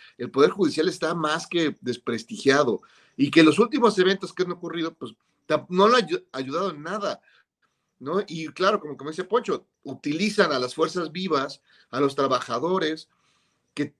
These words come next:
que tristemente, unos yo creo que lo-, lo-, yo creo que los obligan, les, <laughs> te,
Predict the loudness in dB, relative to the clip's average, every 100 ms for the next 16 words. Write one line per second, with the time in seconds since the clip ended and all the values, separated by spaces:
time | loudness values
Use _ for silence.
0 | _ 4 8 8 6 0 6 4 6 2
1 | 4 4 4 -6 -4 -2 0 4 2 2
2 | -4 -2 -4 -4 -6 4 4 4 2 -2
3 | -6 -4 -4 -2 -2 -4 -8 -10 -10